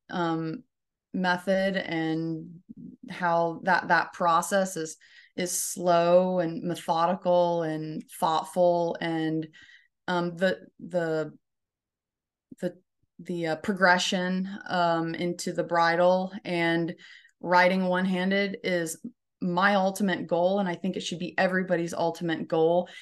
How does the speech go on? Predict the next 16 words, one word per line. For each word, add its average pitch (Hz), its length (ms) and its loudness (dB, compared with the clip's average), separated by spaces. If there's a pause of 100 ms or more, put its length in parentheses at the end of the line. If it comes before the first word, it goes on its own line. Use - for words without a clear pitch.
(140)
And 156 100 -2
everybody 220 500 2
wants 196 280 -4
to 180 100 -8
ride 170 260 0
their 165 160 -4
donkey 165 380 -2
two-handed, 175 760 -2 (340)
and 175 380 -2
they 233 220 4
can 240 440 2
ride 175 300 2
one-handed. 160 640 -4
I 214 300 2 (100)
did 233 180 6
it. - 260 0